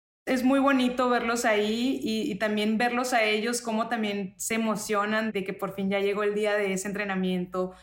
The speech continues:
cómo se emocionan de tener ahí a sus hijos. Es algo muy emocionante, muy lindo y muy llenador.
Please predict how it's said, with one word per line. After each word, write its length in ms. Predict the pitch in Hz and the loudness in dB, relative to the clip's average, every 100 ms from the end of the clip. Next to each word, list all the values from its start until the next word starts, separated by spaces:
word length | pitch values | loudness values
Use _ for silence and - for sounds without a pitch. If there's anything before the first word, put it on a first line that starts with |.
| - | -8
cómo 220 | 202 202 | -4 -2
se 100 | 202 | -2
emocionan 480 | 220 208 208 202 202 | -2 -2 -2 -2 -2
de 80 | 202 | -4
tener 300 | 202 196 196 | -4 -4 -2
ahí 180 | 202 208 | 0 0
a 100 | 208 | -2
sus 280 | 208 185 | -4 -6
hijos. 480 | 202 185 196 190 190 - - - - | -6 -6 -4 -4 -6 -12 -20 -20 -14
Es 120 | - | -2
algo 180 | 214 220 | 0 0
muy 220 | 233 240 | 0 0
emocionante, 640 | 240 240 233 208 196 190 | 0 0 0 -2 -2 -2
muy 180 | 208 208 | -2 -2
lindo 300 | 214 226 240 | -2 -2 -2
y 100 | 262 254 | -2 -2
muy 240 | 202 208 | -2 0
llenador. 460 | 202 202 185 180 | -2 -2 -2 -2